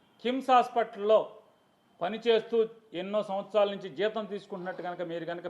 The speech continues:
పే స్లిప్ చూపిస్తే, కిమ్స్ హాస్పిటల్ వాళ్ళతో "ప్రేమ్చంద్ షా మా దగ్గర ఇన్ని సంవత్సరాల నుంచి పనిచేస్తున్నాడని" కనుక మీరు సర్టిఫికెట్ ఇస్తే, శిరస్సు వంచి మీకు, మీకు క్షమాపణ కోరుతాను. నేను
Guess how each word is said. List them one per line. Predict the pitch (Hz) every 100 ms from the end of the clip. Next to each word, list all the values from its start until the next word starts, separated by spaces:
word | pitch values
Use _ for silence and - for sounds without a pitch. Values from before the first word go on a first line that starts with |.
| 175
పే | 190
స్లిప్ | 190 185 -
చూపిస్తే, | 190 175 - 160 - _ _ _ _ _ _ _ _ _ _ _ _ _ _ -
కిమ్స్ | 226 240
హాస్పిటల్ | 247 226 240 214 220
వాళ్ళతో | 214 220
"ప్రేమ్చంద్ | 220 220 240 226 233 214
షా | 226
మా | 214 208
దగ్గర | 208 226
ఇన్ని | 220 220
సంవత్సరాల | 208 220 220 240
నుంచి | 226 214 220 214 _ _ -
పనిచేస్తున్నాడని" | 214 247 262 247 233 233
కనుక | 226 214 220 180 - - _ _ _
మీరు | 151 165
సర్టిఫికెట్ | 190 196 220 226 214
ఇస్తే, | - 226 202 - - _ _ _ _ _ _ _ _ _ _ -
శిరస్సు | 196 220 220
వంచి | 226 226 226 226 - - - _ _ _ _ _ _ _ _ _ - _ - - 143
మీకు, | 175 170 170 -
మీకు | 175 196
క్షమాపణ | 185 - 202 262 247 240
కోరుతాను. | 220 214 208 190
నేను | 180